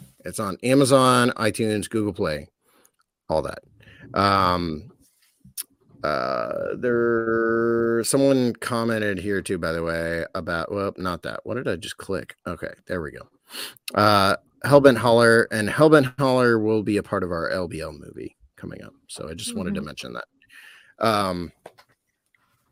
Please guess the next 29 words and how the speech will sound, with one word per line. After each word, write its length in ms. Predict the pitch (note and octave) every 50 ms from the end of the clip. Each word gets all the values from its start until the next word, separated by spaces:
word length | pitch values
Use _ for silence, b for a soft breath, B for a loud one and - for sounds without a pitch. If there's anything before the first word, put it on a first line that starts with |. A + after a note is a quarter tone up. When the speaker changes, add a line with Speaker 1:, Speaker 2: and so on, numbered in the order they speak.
| _ - - _
Speaker 1:
but 100 | - F3+
yeah, 180 | G3 F#3 C3 G2+
go 160 | E2+ D#3 D#3+
watch 340 | F3 F3+ F#3 F3+ F#3 - - -
On 120 | - E3 E3+
the 60 | E3
Trail 220 | - - F#3+ F3+
of 80 | F3+ D3
Bigfoot, 320 | D3 D#3 D3 - E3 C#3+ -
Land 220 | C3+ C#3+ D3 D3
of 60 | C#3+
the 60 | C3+ B2+
Missing. 540 | A#2+ B2+ C3 B2+ - D#3 C#3+ C3+ C3+ C3 -
There 300 | C#3 C3+ D3 D#3+ E3+ F3+
is 280 | - D#3+ E3 D#3+ -
a 140 | E3+ D#3+ D3
discussion 1080 | C#3 B2+ B2+ A#2+ - - - - E3 D3 D#3 D#3+ - - G3 F#3+ F3+ F3+ F3 E3+ D#3 D3 _ _ _ _ _ _ _ _ - - -
thread 480 | - C#3+ C3+ C#3 C#3+ C#3+ C#3 C#3 C3 A#2
running 600 | A2 A2 A#2+ B2 B2 B2 B2 B2 A#2+ A#2 A#2 - _ -
on 600 | A#2 A2+ A#2 A2+ A2+ A2+ A2+ A2+ A2+ A2 A2 A2 G#2+ -
the 140 | A2 A2+ A2
f-, 220 | F#2 - - - -
the, 480 | A2+ G#2+ A2 A2+ A2 G#2+ G2+ G2 G2+ -
uh, 200 | - G#2 G2+ F#2
Small 260 | - - - A#2+ A2
Town 180 | - C3 A#2+ A2+
Monsters 520 | A2 G#2+ G#2+ G#2+ - - A#2+ A2+ G#2 -
community 540 | - - A2 G#2 G2+ G#2+ A#2+ B2+ B2+ B2+ B2+
group 360 | B2 C#3+ C#3 C#3 C#3 C3+ -